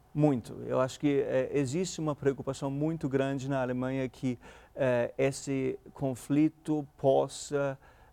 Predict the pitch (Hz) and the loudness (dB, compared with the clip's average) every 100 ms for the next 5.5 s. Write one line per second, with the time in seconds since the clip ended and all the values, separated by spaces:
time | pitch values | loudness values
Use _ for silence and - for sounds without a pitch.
0 | _ - 131 123 123 120 - _ _ - | _ 0 2 2 0 -4 -12 _ _ -4
1 | 196 202 208 190 - 175 156 156 156 151 | -2 0 0 0 0 0 4 4 4 2
2 | 143 127 - 82 107 151 156 139 147 139 | 0 -4 -8 -8 -6 -2 -2 0 0 0
3 | 147 123 127 127 - 151 147 - 143 175 | 0 0 -2 -6 2 2 4 -2 -2 -2
4 | 170 160 - 160 160 156 147 147 151 - | -2 -4 0 0 0 0 0 0 -2 -4
5 | 147 165 156 151 143 | -4 0 2 0 -2